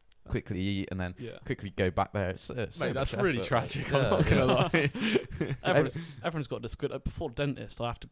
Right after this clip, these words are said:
Speaker 2: go into a discreet bathroom at work just to brush my teeth. I don't
Speaker 1: Mm.
Speaker 2: want some, like, big C E O of Smith's walking in and going, "What the hell is he doing?"
Speaker 1: <laughs> Yeah,
Speaker 2: <laughs> Like,
Speaker 1: yeah.
Speaker 2: I don't wanna, like, see people do that. God.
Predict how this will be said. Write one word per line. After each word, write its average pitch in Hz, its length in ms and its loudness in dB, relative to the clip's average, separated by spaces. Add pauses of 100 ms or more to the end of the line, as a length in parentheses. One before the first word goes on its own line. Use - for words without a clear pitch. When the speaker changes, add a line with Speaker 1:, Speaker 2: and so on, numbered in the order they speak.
Speaker 2:
go 120 80 -2
into 117 160 -6
a 117 40 -8
discreet - 360 -12
bathroom 117 360 -6
at 110 60 -8
work 117 220 -4
just 117 140 -10
to 123 60 -4
brush 120 320 -2
my 120 120 -4
teeth. 120 240 -8
I - 20 -6
don't 139 120 -2
Speaker 1:
Mm. - 0 -
Speaker 2:
want 123 80 -6
some, 127 160 -4
like, 120 160 -6 (440)
big 127 180 -4
C 123 400 -2
E 123 60 4
O 117 120 4
of 104 80 -4
Smith's - 420 -8
walking 113 260 -4
in 110 100 -4
and 107 120 -8
going, 101 320 -6 (560)
"What - 120 -16
the 110 100 -10
hell 160 240 -10
is 277 100 -10
he 339 60 -4
doing?" - 440 2
Speaker 1:
<laughs> - 20 -2
Yeah, 113 280 8
Speaker 2:
<laughs> - 40 -6
Like, 139 320 0
Speaker 1:
yeah. 131 200 2
Speaker 2:
I - 80 -2
don't 139 220 -2 (100)
wanna, 120 60 -4
like, 117 140 -6
see - 360 -10
people 110 240 -10
do 110 180 -4
that. 107 300 -8
God. 117 260 -8